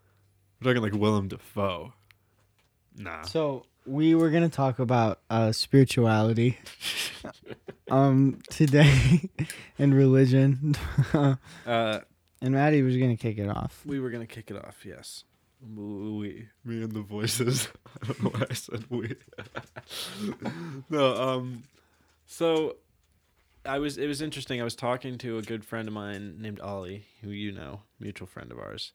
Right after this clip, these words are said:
Speaker 2: Yeah.
Speaker 1: Um, about the podcast, and they were telling me
Speaker 2: The P-cast.
Speaker 1: like, yeah, all the podcast episodes are in their watch later list, but, you know, I haven't, I haven't been able to check it out yet. Have you covered one about the Jehovah's Witnesses?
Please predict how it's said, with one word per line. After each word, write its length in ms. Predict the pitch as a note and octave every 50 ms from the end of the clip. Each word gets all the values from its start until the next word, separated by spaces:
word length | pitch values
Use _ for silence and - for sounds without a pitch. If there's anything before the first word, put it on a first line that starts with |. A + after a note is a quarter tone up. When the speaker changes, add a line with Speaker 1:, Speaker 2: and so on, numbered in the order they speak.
| _ _
Speaker 2:
Yeah. 320 | D3 C#3+ C#3 C3+ C3+ C3+ C3+ C3+ _ -
Speaker 1:
Um, 460 | G#2+ G#2 G2+ G2 F#2+ F2 C2+ - - - _ _ _ _ _ _ _
about 520 | - A#2 G#2 A#2+ A2 G#2+ G#2 G2+ G2+ - - _ _ _ _ _ _ _ _ _ _ _
the 60 | - G2+
podcast, 600 | - G#2 F#2+ F#2+ F#2 - F#2+ F2 - - - -
and 100 | G2 G2
they 80 | G2
were 100 | F#2+ F#2+
telling 360 | F#2 - F#2 G2 F#2+ F#2+ F#2
me 300 | F#2 F2+ F2+ F2+ - G#2 - _ _ _ _ _ _ _ _
Speaker 2:
The 80 | B2+
P-cast. 560 | - - D#3+ D3+ B2+ - A#2 G#2 G2+ A2 _ -
Speaker 1:
like, 260 | - G#2 G2+ - -
yeah, 220 | B2+ C3 B2 A2+
all 260 | F#2 A2+ A2+ A#2+ B2
the 100 | A#2+ A#2+
podcast 380 | - A#2+ A2 A2 G#2 A2+ G#2 -
episodes 380 | A2 - - A2 G#2+ G#2+ G2+ G#2
are 100 | G#2 G#2
in 100 | G2+ G#2
their 140 | G#2 G2+
watch 320 | G2+ G2 G2 G2+ G#2 - -
later 300 | G#2 G2+ G2+ G2 G2+ G2+
list, 260 | G2+ G2 G2+ - -
but, 220 | - G2+ G2 - -
you 140 | - G#2 G2+
know, 200 | G2+ G2 G2+ A2
I 60 | A2 A2
haven't, 260 | G#2+ G#2+ G#2+ G#2+ G2
I 80 | - G#2+
haven't 340 | G#2+ G#2 G#2 G#2 G#2 - _
been 140 | - A2+ G#2+
able 140 | G#2 G2+ G#2
to 80 | G2+
check 180 | F#2 - G2 G2+
it 60 | A2
out 140 | A#2+ B2 A#2
yet. 180 | A#2 A2 F#2
Have 260 | - G2 G2+ G#2+ G2+ G#2+
you 140 | A2+ A2+
covered 520 | G#2+ - - A#2 G#2+ G2 G#2 G2+ G2+ G2+ G2 G2+
one 240 | G2+ G2+ G2 G2
about 320 | G2 G2 G2+ G2 G2 F#2 G2+
the 60 | G2+
Jehovah's 420 | F#2+ G#2 G2 G2 F#2+ F2+ G2 F#2+
Witnesses? 600 | G2 G2 G2 F#2 G2 F#2+ - - - G#2+ - -